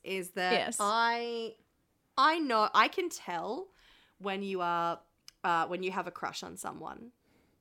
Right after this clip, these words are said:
Speaker 1: I can
Speaker 2: Here we
Speaker 1: tell when
Speaker 2: go.
Speaker 1: you have a crush on someone, um,
Speaker 2: Here we go.
Speaker 1: because of the way that you talk about them to me. So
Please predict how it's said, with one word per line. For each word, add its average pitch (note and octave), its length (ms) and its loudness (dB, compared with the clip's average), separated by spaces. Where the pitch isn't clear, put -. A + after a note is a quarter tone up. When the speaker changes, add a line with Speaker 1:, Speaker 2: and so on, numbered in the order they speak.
Speaker 1:
I F3 120 2
can G3+ 100 -6
Speaker 2:
Here F3+ 40 -2
we F3 60 -4
Speaker 1:
tell G#3 120 0
when G3+ 80 0
Speaker 2:
go. - 80 -4
Speaker 1:
you G#3+ 40 -4
have G3+ 160 0
a G3 60 -4
crush F3 280 -6
on E3 120 -8
someone, D#3 540 -6
um, D#3+ 640 0
Speaker 2:
Here B3 100 -4
we C4 140 -4
go. F#3+ 560 -2
Speaker 1:
because A3+ 260 -4
of G3+ 100 -6
the A3 100 -6
way F#3 180 -4
that F#3+ 160 -10
you G#3+ 80 -12
talk F3+ 420 -12
about F#3 380 -8
them E3+ 360 -10
to F#3+ 100 -10
me. A#2+ 360 -14
So F#3 520 -6